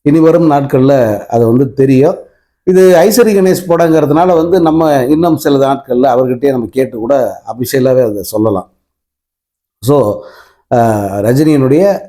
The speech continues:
அடுத்த படம் நூத்தி எழுபத்தி மூன்றாவது படம், அதுக்கும் வந்து அவரு தயாராயிட்டாரு. இந்த ஜெயிலர் டூவோட படப்பிடிப்பு நடந்துகிட்டு இருக்கும்போதே வந்து இந்த அறிவிப்பு வருவதற்கு அதிக வாய்ப்புகள் இருக்கு.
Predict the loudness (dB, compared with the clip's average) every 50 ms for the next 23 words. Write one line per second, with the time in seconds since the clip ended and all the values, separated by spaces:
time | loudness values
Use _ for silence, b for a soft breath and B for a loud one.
0 | -8 -4 -2 -2 -2 -2 -2 -4 -4 -2 -2 0 0 2 0 0 0 -2 -2 0
1 | 0 0 0 -2 -2 0 0 2 2 2 0 0 -2 -2 -2 -2 0 2 2 2
2 | 2 2 2 0 0 0 0 -2 -2 -2 -2 -2 -2 -4 -8 -14 _ _ -4 -2
3 | -2 -2 -2 -2 -2 0 0 0 0 0 0 0 0 0 2 2 2 2 2 0
4 | -2 -6 -8 -14 -18 _ _ _ _ -2 0 0 0 0 0 -2 -4 -4 -4 -2
5 | -2 -2 -2 -4 -6 -14 _ _ _ _ _ _ _ _ _ _ _ -2 0 2
6 | 2 2 2 2 2 2 0 0 -2 -4 -6 -10 -12 -10 -4 0 0 2 2 2
7 | 0 0 0 0 0 2 2 2 2 0 0 -2 -2 -2 -2 -2 -2 -2 -2 -2
8 | -2 -2 0 0 0 2 0 0 -4 -6 -10 -14 -20 _ _ _ _ -4 -2 -2
9 | 0 0 0 0 2 0 0 0 0 0 0 0 0 0 0 2 0 0 0 0
10 | 2 0 2 2 0 2 2 2 0 0 -2 -4 -2 0 0 0 0 -2 -4 -4
11 | -2 -2 -2 -2 -4 -6 -12 -10 -6 -6 -4 -4 -4 -4 -4 -6 -6 -10 -14 -14
12 | -10 -10 -10 -10 -10 -14 _